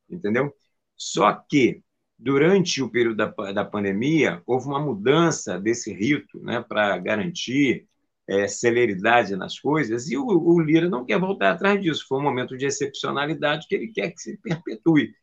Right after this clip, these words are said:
ainda que seja inconstitucional, porque a Constituição prevê dessa maneira. É claro que tem distorções aí, tem. O, o Congresso brasileiro é todo ele cheio de distorções. O fato, a, a própria composição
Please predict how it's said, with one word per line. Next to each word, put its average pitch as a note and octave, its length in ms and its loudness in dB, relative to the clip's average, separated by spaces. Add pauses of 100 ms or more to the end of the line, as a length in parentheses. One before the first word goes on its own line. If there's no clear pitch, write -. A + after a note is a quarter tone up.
(480)
ainda E3+ 420 4
que G3+ 80 -8
seja E3+ 540 -2 (680)
inconstitucional, E3+ 1080 0
porque G#2 200 -4
a A#2 220 0
Constituição B2 640 -6
prevê A2+ 420 0
dessa C#3 300 -4
maneira. A2 500 0 (340)
É - 80 -6
claro E3 380 4
que - 100 -4
tem A#2+ 160 -2
distorções G#2+ 600 -2
aí, A2+ 240 0
tem. C3 440 0
O, G2+ 420 -8
o G2 40 -10
Congresso A#2 560 -2
brasileiro G2 640 -2
é - 200 -6
todo D3+ 260 -4
ele D3 140 -4
cheio D3 260 -6
de D#3 100 -12
distorções. - 680 -6 (480)
O - 60 -20 (100)
fato, A#2+ 220 4
a, A2 80 -2 (180)
a G#2 60 6
própria D3 380 4
composição A#2 840 -4